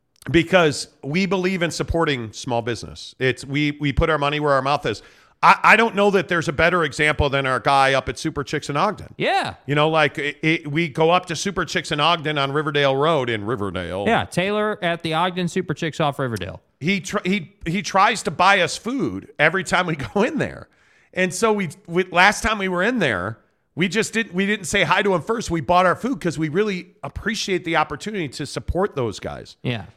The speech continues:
Speaker 1: That's why we don't have, that's why we don't use free car washes. Or,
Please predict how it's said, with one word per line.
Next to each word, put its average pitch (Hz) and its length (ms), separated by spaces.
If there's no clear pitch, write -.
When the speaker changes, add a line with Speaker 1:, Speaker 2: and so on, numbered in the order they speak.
Speaker 1:
That's 170 320
why 170 120
we 156 100
don't 147 140
have, 135 300
that's 147 260
why 170 120
we 156 100
don't 147 180
use 131 140
free 131 180
car 110 240
washes. 90 440
Or, 113 460